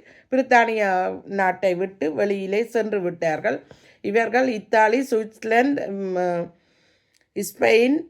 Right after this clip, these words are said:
மத்திய கிழக்கு பகுதிகளுக்கு சென்று கொண்டிருக்கிறார்கள். லேபர் அரசாங்கம் வந்த பின்னர், அதாவது வரிகள் உயர்த்தப்பட்ட காரணத்தினால் இந்த கோடீஸ்வரர்கள் பிரித்தானியாவை விட்டு வேறு இடங்களுக்கு மாறிக்கொண்டு வருகிறார்கள்.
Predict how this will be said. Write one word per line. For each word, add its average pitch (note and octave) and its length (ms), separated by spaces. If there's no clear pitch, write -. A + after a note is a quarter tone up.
மத்திய G#3+ 420
கிழக்கு G#3+ 340
பகுதிகளுக்கு G#3 1040
சென்று A#3 340
கொண்டிருக்கிறார்கள். G3 960
லேபர் C4 640
அரசாங்கம் G3 960
வந்த G3 540
பின்னர், G3+ 520
அதாவது G#3 580
வரிகள் C4 720
உயர்த்தப்பட்ட A#3+ 800
காரணத்தினால் G#3 1000
இந்த G3 260
கோடீஸ்வரர்கள் G#3+ 1000
பிரித்தானியாவை G3+ 840
விட்டு F#3+ 400
வேறு G#3+ 400
இடங்களுக்கு F3 840
மாறிக்கொண்டு F3+ 720
வருகிறார்கள். C#3 720